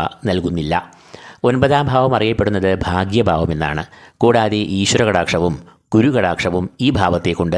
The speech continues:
നിർണയിക്കുന്നു. ഈ ഭാവത്തിൽ കൂടി ചൊവ്വ സഞ്ചരിക്കുമ്പോൾ അത് ഭാഗ്യത്തിന് ഒരു മറവ്, ഈശ്വരകടാക്ഷത്തിന് ഒരു മങ്ങൽ, അതുമൂലം കാര്യങ്ങൾക്കൊരു തടസ്സം, വിഘ്നം എന്നിവയെ സൃഷ്ടിക്കാം. അതിന് പരിഹാരമായി മേടക്കൂറുകാർ തങ്ങളുടെ ഭാഗ്യാധിപനായ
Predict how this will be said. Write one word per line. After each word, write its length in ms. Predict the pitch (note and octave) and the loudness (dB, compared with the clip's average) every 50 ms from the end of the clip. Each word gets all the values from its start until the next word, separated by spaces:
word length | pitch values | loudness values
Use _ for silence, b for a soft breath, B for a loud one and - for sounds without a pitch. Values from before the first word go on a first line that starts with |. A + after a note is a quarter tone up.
| - - | -2 -2
നിർണയിക്കുന്നു. 580 | B2 F#2+ F2 F2 E2 E2 D#2+ - E2+ D#2 D#2 D2 - B B B B B B B B | -2 -2 -2 -2 -2 -2 -2 -4 -4 -2 -4 -6 -6 B B B B B B B B
ഈ 100 | C#3+ E3 F3+ | 0 2 2
ഭാവത്തിൽ 400 | E3 D3+ C3+ C3 C#3 C3+ C3+ C3+ | 4 4 2 2 0 0 0 0
കൂടി 280 | B2+ B2+ B2+ B2 B2 A#2+ B2 B2 | 2 2 2 2 2 0 -2 0
ചൊവ്വ 420 | - A#2 A2 A2+ A#2 A#2 B2 B2+ | 2 2 2 4 4 2 2 2
സഞ്ചരിക്കുമ്പോൾ 680 | - - A2 G#2 G2+ G#2 G2+ - - G#2 G2+ G#2 G#2+ A#2 - | 0 0 -2 0 0 0 0 0 -2 0 2 2 2 2 0
അത് 240 | - C#3 D3+ C#3 A2+ A2+ - A2 | 0 0 2 2 2 0 0 -2
ഭാഗ്യത്തിന് 580 | G2 G#2+ G#2 A2 A2 A#2+ C3 C3 C3+ C3 C3+ B2+ | -2 0 0 0 0 0 -2 0 0 0 0 2
ഒരു 180 | A2 A2 G#2+ G#2 | 2 2 2 2
മറവ്, 380 | G#2 G2 F#2+ F#2 F#2+ G#2 A#2+ C#3+ - | 2 2 2 2 2 2 0 0 0
ഈശ്വരകടാക്ഷത്തിന് 840 | - G#2+ G#2 - A2+ A2+ - G#2+ G2+ G2 - - G2+ - G2 F#2+ F#2+ F#2+ | 0 0 0 0 0 0 0 0 0 0 0 -2 -2 -2 0 -2 0 0
ഒരു 220 | - G#2 F#2+ F#2 F2+ F2 B B B B B B B B B | 0 0 2 2 0 -2 B B B B B B B B B
മങ്ങൽ, 420 | - F#2+ F#2+ F#2 F#2+ G2+ G#2+ A#2+ C3 - - - - | -2 0 0 0 0 0 2 0 0 -2 -4 -4 -2
അതുമൂലം 480 | G2 G2 G#2+ A2 G#2+ G#2 G#2 G#2+ A2+ A2+ | 0 0 0 2 2 2 2 2 0 0
കാര്യങ്ങൾക്കൊരു 640 | - G#2+ G2 G2 G2+ A2 A2+ A2 G#2+ G#2 G#2+ G2 - | 0 0 0 0 0 0 0 0 0 2 0 0 2
തടസ്സം, 440 | - F#2 E2 F2 F2 - B2 A#2+ - - - | 0 0 0 0 0 0 -2 -2 -2 -6 -4
വിഘ്നം 380 | G2 F#2+ F2+ G2 F#2+ G#2+ A2 - - - | -4 -4 -4 -2 -2 -2 -4 -4 -4 -4
എന്നിവയെ 340 | A2 A2 A#2 G#2 F2+ F2+ G#2+ | -4 -2 0 0 0 0 0
സൃഷ്ടിക്കാം. 500 | - - A2+ - F2+ D#2 - E2+ D#2 D#2 - B B B B B B B B B - | -2 -2 -4 -4 -6 -4 -2 -4 -4 -4 -6 B B B B B B B B B -2
അതിന് 240 | B2+ C3 C3+ D3 C#3+ | 0 0 0 2 2
പരിഹാരമായി 760 | C3 A#2 A2+ A#2 A#2 A#2+ B2+ C#3 D3+ C#3+ C3+ A2+ G2+ G#2+ A#2 | 2 2 2 2 2 2 2 2 2 2 0 0 0 0 0
മേടക്കൂറുകാർ 720 | A2 G#2 G2+ G#2 B2 - - A2 G2 F#2 E2+ F#2 G#2 C3 - | 0 0 0 0 0 -2 0 0 0 2 2 0 0 0 0
തങ്ങളുടെ 420 | - G2+ F#2+ G2+ G2 F#2+ F#2+ G2 G2 | -2 -2 0 2 2 2 2 0 0
ഭാഗ്യാധിപനായ 840 | F2+ G2+ G#2 G#2+ A2+ A#2+ C#3 C#3 C#3 C#3+ C3+ C3 A2 F#2+ D#2+ D#2 | 0 0 0 0 2 2 0 2 2 2 0 0 0 0 -2 -2